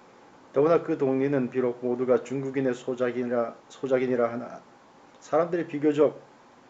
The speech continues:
몰량하고 정직하며 장성한 이들은 그래도 모두 천자문 한 권쯤은 읽은 사람들이었다. 살풍경한 만주,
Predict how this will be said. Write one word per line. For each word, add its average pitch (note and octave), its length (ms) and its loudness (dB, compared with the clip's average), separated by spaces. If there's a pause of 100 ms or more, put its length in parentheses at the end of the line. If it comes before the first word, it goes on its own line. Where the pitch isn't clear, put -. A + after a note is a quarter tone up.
(360)
몰량하고 B2+ 720 6
정직하며 A2+ 720 -6 (760)
장성한 C#3+ 520 2
이들은 D3 300 -2
그래도 D3 280 2
모두 B2 300 -2
천자문 C#3 480 -2
한 C#3 180 -6
권쯤은 C3+ 440 -2
읽은 C3 240 -2
사람들이었다. A#2+ 600 -6 (1300)
살풍경한 C#3 1000 2
만주, A2+ 440 -2